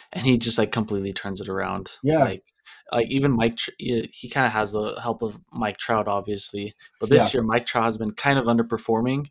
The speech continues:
Speaker 2: Mm-hmm.
Speaker 1: But, like, despite all that, Angels have a winning record. You know, they're kind of neck and neck with the Astros right now in the division.
Speaker 2: Yeah.
Speaker 1: Um, and I don't know, it's just something about the Angels team is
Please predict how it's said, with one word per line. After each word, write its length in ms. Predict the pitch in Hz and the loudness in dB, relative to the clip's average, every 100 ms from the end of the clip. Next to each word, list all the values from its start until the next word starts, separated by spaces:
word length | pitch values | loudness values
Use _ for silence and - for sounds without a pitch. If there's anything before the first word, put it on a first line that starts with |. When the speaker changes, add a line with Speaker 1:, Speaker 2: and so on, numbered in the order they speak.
| - 127 | -6 0
Speaker 2:
Mm-hmm. 280 | 123 151 139 - - _ _ _ | 6 8 6 2 -16 _ _ _
Speaker 1:
But, 120 | 185 | 0
like, 140 | 113 110 | 2 2
despite 320 | 113 - 151 | 0 4 6
all 140 | 123 | 6
that, 300 | 110 107 - - - _ _ - | 4 2 2 -4 -16 _ _ -2
Angels 240 | 123 113 | 0 2
have 140 | 123 | 0
a 40 | 110 | 0
winning 260 | 110 110 | 0 2
record. 460 | 110 107 - 117 113 | 2 0 2 2 4
You 80 | 110 | 2
know, 140 | 107 | 0
they're 120 | 104 | -4
kind 240 | 107 120 107 | -2 0 0
of 60 | |
neck 160 | 107 110 | 0 0
and 120 | 113 | 0
neck 140 | 113 113 | 0 -2
with 100 | 113 | 0
the 60 | |
Astros 440 | 113 117 113 113 113 | 4 4 2 -2 0
right 120 | 110 | 0
now 120 | 110 107 | -2 -2
in 40 | |
the 100 | 101 | -2
division. 580 | 104 110 110 113 117 - _ 123 | 0 0 2 0 0 -4 _ 2
Speaker 2:
Yeah. 300 | 127 113 107 - | 6 6 2 -2
Speaker 1:
Um, 320 | 104 101 101 - _ | 0 2 0 -8 _
and 220 | 117 117 117 _ - 127 | -2 -2 -4 _ -2 2
I 60 | |
don't 140 | 135 135 | 4 4
know, 140 | 113 | 4
it's 120 | 113 | 2
just 140 | 117 - | 0 0
something 200 | 151 160 | 0 2
about 160 | 139 | 2
the 160 | 113 90 | 2 0
Angels 300 | 120 120 117 | -2 -2 -4
team 160 | 127 | -4
is 120 | 110 | -4